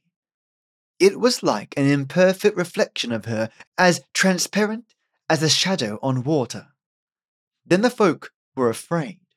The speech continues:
and left the room. Below they consulted together, and the mother of Osono's husband said, "A woman is fond of a small things,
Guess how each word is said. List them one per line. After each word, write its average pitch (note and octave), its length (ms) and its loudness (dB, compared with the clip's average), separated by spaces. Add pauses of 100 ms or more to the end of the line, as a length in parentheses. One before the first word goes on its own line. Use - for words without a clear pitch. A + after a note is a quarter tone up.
(280)
and D#3 160 4
left G3+ 280 6
the C#3 100 0
room. G#2+ 260 -8 (840)
Below C3+ 300 6
they C#3+ 140 4
consulted C#3 460 -2
together, C3+ 500 0 (360)
and C3 120 0
the C#3+ 80 4
mother E3 280 4
of D#3 200 2
Osono's D#3 520 -2
husband C#3+ 420 -8
said, - 300 0 (440)
"A G#3 140 4
woman B3+ 340 2
is A3 240 0
fond F#3+ 340 -4
of E3 80 -2
a F3 80 0
small G3 320 -4
things, G3 500 -12